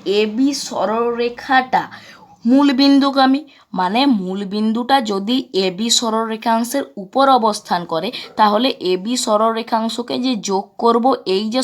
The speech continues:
সরলরেখাটা, এটাও মূল বিন্দুর উপর দিয়ে যাবে। বিষয়টা সেম, ও যদি এ বি সরলরেখাংশের উপরে থাকে, তাহলে এ বি সরলরেখাংশটাও ওর উপর দিয়ে যাবে, ওর উপর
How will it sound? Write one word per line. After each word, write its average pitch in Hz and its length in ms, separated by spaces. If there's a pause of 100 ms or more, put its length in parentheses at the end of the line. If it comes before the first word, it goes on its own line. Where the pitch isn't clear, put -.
সরলরেখাটা, 208 840 (760)
এটাও 285 320 (140)
মূল 311 160 (120)
বিন্দুর 302 320 (120)
উপর 311 200 (120)
দিয়ে 302 220
যাবে। 277 160 (320)
বিষয়টা 247 420 (140)
সেম, 156 200 (520)
ও - 20 (200)
যদি 285 220 (160)
এ - 100
বি 294 180
সরলরেখাংশের 247 800
উপরে 202 280 (120)
থাকে, 180 260 (360)
তাহলে 214 340 (280)
এ - 20 (100)
বি 320 120 (100)
সরলরেখাংশটাও 208 1120 (280)
ওর 277 120 (100)
উপর 190 180 (140)
দিয়ে 170 220
যাবে, 160 200 (640)
ওর 285 120 (300)
উপর 175 200